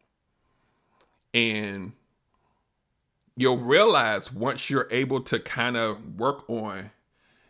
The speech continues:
the communication and just the bonding, that when you really start to understand your emotions and not just understanding them, but knowing how they affect the other person,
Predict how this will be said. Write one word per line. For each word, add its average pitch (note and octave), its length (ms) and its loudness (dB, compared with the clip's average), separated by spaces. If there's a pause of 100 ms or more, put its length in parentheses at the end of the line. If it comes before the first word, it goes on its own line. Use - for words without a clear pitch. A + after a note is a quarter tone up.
(120)
the F#2+ 80 -6
communication A2 1080 -4 (340)
and G2+ 540 -8 (180)
just - 280 -4
the - 80 -4
bonding, A2 600 -4 (1700)
that A#2+ 180 4
when B2 180 0
you C#3+ 120 -2
really C#3+ 280 0
start C3+ 320 0
to - 160 -8
understand A2+ 640 -4
your G#2+ 140 -4
emotions G#2+ 600 -6
and F#2 120 -10
not A#2+ 200 -4
just A#2 180 -8
understanding A2+ 600 -6
them, A2 140 -6
but F2 140 -6
knowing A#2 340 -6
how A2 200 -4
they G2+ 160 -8
affect A2+ 440 -8
the G#2+ 140 -6
other G#2+ 160 -6
person, E3+ 520 -4